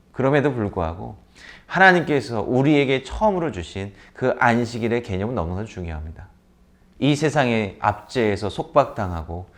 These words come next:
쉴 새 없이 일만 하는 존재라고 여겨졌던 우리 인간들에게 쉼을 주시고 자유하게 하신 그 하나님의 뜻이 반영되어 있는 것이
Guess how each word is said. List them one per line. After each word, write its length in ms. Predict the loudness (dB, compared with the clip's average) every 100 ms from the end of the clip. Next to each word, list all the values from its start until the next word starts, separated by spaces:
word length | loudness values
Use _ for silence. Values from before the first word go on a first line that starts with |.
| -20 _
쉴 240 | 2 2
새 160 | 2 2
없이 600 | 2 0 -6 -6 -6 -10 _ 0
일만 360 | 2 4 2
하는 340 | 2 0 -4 -8 -18 _
존재라고 580 | -2 0 2 2 2 0
여겨졌던 480 | -2 -4 -6 -4 -4
우리 140 | -2
인간들에게 800 | -2 -2 -2 -4 -4 -6 -8 -12 -18 _
쉼을 400 | -6 -2 0 0
주시고 400 | -4 -6 -6 -4
자유하게 560 | -2 0 2 0 -2
하신 400 | -6 -8 -8 -10 -10 -20 -20
그 300 | 0 4 4
하나님의 720 | 4 2 4 4 4 0 -2 -6 -20 -2
뜻이 480 | 0 0 0 -2 -2
반영되어 420 | -4 -2 -2 -4
있는 200 | -4 -4
것이 460 | -6 -8 -6 -8